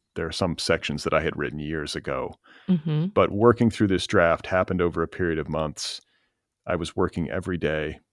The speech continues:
Speaker 1: pretty much on a really disciplined schedule, and it wasn't easy. The
Speaker 2: Mm-hmm.
Speaker 1: writing was grueling, as it always
Speaker 2: Yeah.
Speaker 1: is, but it just, it, as it was emerging, I knew that I finally had it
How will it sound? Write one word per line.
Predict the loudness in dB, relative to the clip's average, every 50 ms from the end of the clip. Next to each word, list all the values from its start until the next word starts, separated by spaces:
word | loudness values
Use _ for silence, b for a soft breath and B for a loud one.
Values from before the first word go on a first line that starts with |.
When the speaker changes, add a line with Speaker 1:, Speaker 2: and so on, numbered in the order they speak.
| _
Speaker 1:
pretty | -10 -8 -6 -4
much | -4 -2 -2 -4 -4 -4 -6 -6 -6 -10 -10 -10
on | -8 -6 -6
a | -8 -10 -10
really | -12 -8 -4 0 0 0 0 0
disciplined | -2 -4 -6 -8 -10 -12 -8 -8 -8 -8
schedule, | -8 -6 -4 -4 -4 -4 -6 -8 -8 -8 -8 -8 -10 _ _ _ _ _ _ _ _ _ _ _ _
and | -2 0 0
it | 0 2
wasn't | 4 4 4 4 4 0 -2 -4 _
easy. | -2 2 2 4 2 2 -2 -6 -10 -12 -20 _ _ _ _ _ _ _ _ _ _ _ _ _ _ _ -4 -4
The | 0 0 2
Speaker 2:
Mm-hmm. | 4
Speaker 1:
writing | 6 6 6 6 4 4
was | 2 0 0
grueling, | -2 -2 2 4 6 6 6 4 0 -2 -6 -8 -6
as | -6 -4 -2 0
it | 2 4
always | 4 4 4 4 2 4
Speaker 2:
Yeah. | 4 4 4 2 0
Speaker 1:
is, | -2 -4 -8 -12 -2
but | 2 4 4 4 2 0 -6 b b b b b b b b b b b b _ _ _ _ _ _ _ -2
it | 0 0 -2 -2
just, | 2 4 6 6 6 6 4 0 -6 -10 -12 -16 -16 -18 -20 _ _ _ _ _ _ _ _ _ _ _ _ _ _ _ _ _ _ _ _ _ _ _
it, | -4 -4 -4 -4 -8 _ -14 -6 0
as | 4 4 6 6 6
it | 4
was | 2 0 0 -2 -4 -6 -10 -14 _ _ _ _ _ _ _ _ _ _ _ _ _ -2
emerging, | 0 2 2 2 2 2 0 -2 -2 -2
I | -2 -2
knew | -2 0 0 2 2 0 0
that | -2 -2 -4
I | -4
finally | -6 -6 -4 -4 -4 -4 -4 -6
had | -8 -6 -4 -2 -2 -2 -2
it | -6 -10